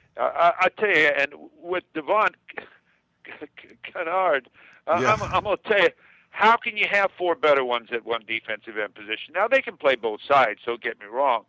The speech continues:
Speaker 1: but those are all, all high school five-star, four-star players. And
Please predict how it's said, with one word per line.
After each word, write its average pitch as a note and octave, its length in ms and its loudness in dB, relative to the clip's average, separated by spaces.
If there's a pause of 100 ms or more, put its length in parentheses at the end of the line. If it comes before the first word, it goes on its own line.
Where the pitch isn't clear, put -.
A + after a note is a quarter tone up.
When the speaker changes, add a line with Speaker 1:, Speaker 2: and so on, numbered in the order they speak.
(600)
Speaker 1:
but D#3 220 -2
those B3 280 4
are D#3 140 -6 (120)
all, F3 460 4 (120)
all D#3 580 6 (1200)
high E3 280 2
school D#3 500 -6
five-star, D#3+ 720 4
four-star D3+ 540 2
players. C#4 640 2 (760)
And F3 260 2